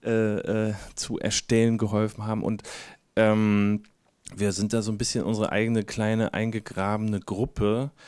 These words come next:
Und dass der Film jetzt so einigermaßen groß lief, hatten wir jetzt nicht unbedingt erwartet. So. Also ganz blöd gesagt, ich habe den Film gemacht, weil ich den selber gerne sehen wollte. Und dass dann andere Leute den auch noch sehen können, ist ein, ein, ein toller Nebeneffekt.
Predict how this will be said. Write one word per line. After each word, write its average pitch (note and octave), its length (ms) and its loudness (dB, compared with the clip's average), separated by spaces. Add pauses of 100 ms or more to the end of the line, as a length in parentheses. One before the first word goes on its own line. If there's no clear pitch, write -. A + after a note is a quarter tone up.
(360)
Und G#2 280 -2
dass G#2 240 0
der G#2 180 2
Film A#2+ 320 4
jetzt A2 220 0
so G#2+ 240 -2
einigermaßen A2+ 560 4
groß G#2+ 360 0
lief, C3 400 0
hatten A2 320 -2
wir G#2+ 280 2
jetzt G#2 240 -4
nicht - 240 -4
unbedingt B2+ 540 4
erwartet. E2 600 -6
So. F2 220 -6 (380)
Also G2 180 0
ganz A2+ 420 0 (220)
blöd C#3+ 300 6
gesagt, B2 420 0
ich - 120 -8
habe A#2+ 100 -6
den A2 160 -4
Film A#2+ 200 -2
gemacht, A2+ 300 -2
weil - 80 -2
ich F2 60 -8
den G#2+ 160 -4
selber G#2 320 0
gerne G2 240 -4
sehen F#2 400 -2
wollte. - 340 -8
Und - 140 -8
dass F#2+ 100 -4
dann F#2+ 160 -2
andere B2+ 320 2
Leute B2 320 4
den A#2+ 120 4
auch A2 120 4
noch D3+ 160 4
sehen B2+ 240 4
können, A#2 220 0
ist - 160 -8
ein, G#2 260 -4 (400)
ein, G#2 360 -4
ein G2+ 180 -2
toller B2 320 4
Nebeneffekt. A2 800 0